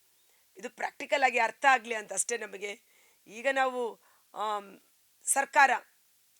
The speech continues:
ವಿಧಾನಸೌಧದಲ್ಲಿ ನೋಡೋದಾದ್ರೆ ಸ್ಪೀಕರ್, ಮಿನಿಸ್ಟರ್, ಮತ್ತೆ ಆಡಳಿತ ಪಕ್ಷ, ವಿರೋಧ ಪಕ್ಷ,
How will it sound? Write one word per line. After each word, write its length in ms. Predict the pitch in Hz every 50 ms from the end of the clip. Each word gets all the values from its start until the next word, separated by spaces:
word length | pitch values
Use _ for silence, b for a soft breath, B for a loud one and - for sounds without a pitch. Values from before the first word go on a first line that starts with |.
| _
ವಿಧಾನಸೌಧದಲ್ಲಿ 840 | 196 220 240 262 277 277 262 - - 262 247 240 254 214 254 240 247
ನೋಡೋದಾದ್ರೆ 760 | 240 240 240 254 262 262 240 254 240 240 220 247 277 269 - b b b b b b b
ಸ್ಪೀಕರ್, 840 | - - - - 254 254 - - 269 262 247 240 254 254 254 247
ಮಿನಿಸ್ಟರ್, 920 | 233 226 240 262 262 247 - - 247 254 240 233 240 247 247 247 - - b b b b b b b b -
ಮತ್ತೆ 480 | 208 220 - - 240 220 214 - - _ _ _
ಆಡಳಿತ 400 | - 190 226 240 262 262 262 -
ಪಕ್ಷ, 360 | 269 - - 262 - - - 277 269
ವಿರೋಧ 320 | 247 226 220 240 262 269 277
ಪಕ್ಷ, 360 | 247 - 262 254 - - 269